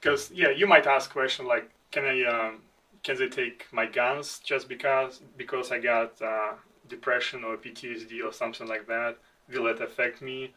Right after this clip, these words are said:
Or, like, "How can I apply for school?" Or, uh,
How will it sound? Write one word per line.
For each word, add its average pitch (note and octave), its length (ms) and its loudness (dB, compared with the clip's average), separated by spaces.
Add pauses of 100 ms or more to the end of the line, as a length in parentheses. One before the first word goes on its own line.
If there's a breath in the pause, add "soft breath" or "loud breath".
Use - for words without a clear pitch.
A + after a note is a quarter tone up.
(480 soft breath)
Or, A2+ 480 2
like, A2 240 -6
"How A#2+ 180 2
can A#2+ 180 -6
I A#2 60 0
apply A#2 280 2
for A#2 160 -8
school?" B2+ 720 -2
Or, A2 440 -2 (680 soft breath)
uh, A#2+ 440 0